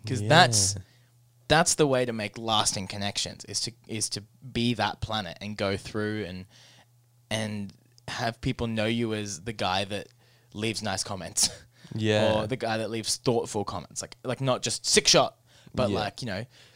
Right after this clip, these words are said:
Speaker 1: "The colors in this are awesome. Like, how did you manage to get the, the oranges in that, in this
Speaker 2: Yeah.
Speaker 1: color and in, in this edit?" and stuff like that. Um,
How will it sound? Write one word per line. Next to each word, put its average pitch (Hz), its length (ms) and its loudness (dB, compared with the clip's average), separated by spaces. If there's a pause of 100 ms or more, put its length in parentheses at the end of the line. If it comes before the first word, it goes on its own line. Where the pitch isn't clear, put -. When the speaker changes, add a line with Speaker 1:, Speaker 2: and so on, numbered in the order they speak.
(140)
Speaker 1:
"The 180 80 -2
colors 214 340 6
in 175 80 4
this 147 180 2
are 151 80 4
awesome. 160 360 4
Like, 92 160 -4
how 139 160 0
did 156 160 2
you 147 240 2
manage 139 340 0
to 143 60 -6
get 131 180 -2
the, 127 340 2
the 127 120 2
oranges 127 580 2
in 104 140 -4
that, 95 200 -4 (140)
in 110 100 -2
this 101 140 0
Speaker 2:
Yeah. 90 60 -4
Speaker 1:
color 95 240 -2
and 90 120 -12
in, 107 340 -12 (120)
in 113 200 -8
this 110 140 -8
edit?" 92 280 -4
and 101 100 -12
stuff - 220 -8
like 87 140 -12
that. - 200 -6 (560)
Um, 107 480 -4